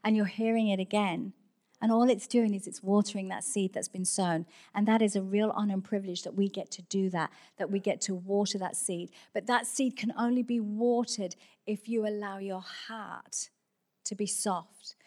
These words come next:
And I love what Ryan said last week when he went to church. He said, "I just decided to, to get all my guards down and just go in and go, 'Okay.'" So if you're here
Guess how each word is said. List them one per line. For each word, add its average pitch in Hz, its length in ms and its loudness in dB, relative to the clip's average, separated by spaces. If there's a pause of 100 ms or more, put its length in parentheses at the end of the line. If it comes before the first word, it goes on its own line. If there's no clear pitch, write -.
(160)
And 220 140 2
I 214 60 6
love 226 280 6
what 214 160 6
Ryan 220 300 2
said 208 240 0
last 202 300 -2
week 202 180 0
when 208 120 -2
he 202 40 -2
went 202 200 -2
to 214 60 -8
church. 196 280 -4
He 208 40 -6
said, 196 200 -4
"I 196 80 0
just 214 240 -4
decided 196 420 0 (260)
to, 202 120 -8
to - 180 -12
get 190 160 -6
all 190 160 -4
my 214 140 -2
guards 196 360 -6
down 185 260 -4
and 185 100 -12
just - 240 -14
go 202 240 4
in 180 220 -4
and 185 120 -14
go, 180 100 -10 (120)
'Okay.'" 165 340 -14 (1040)
So - 140 -4
if 214 140 -4
you're 240 100 0
here 220 440 0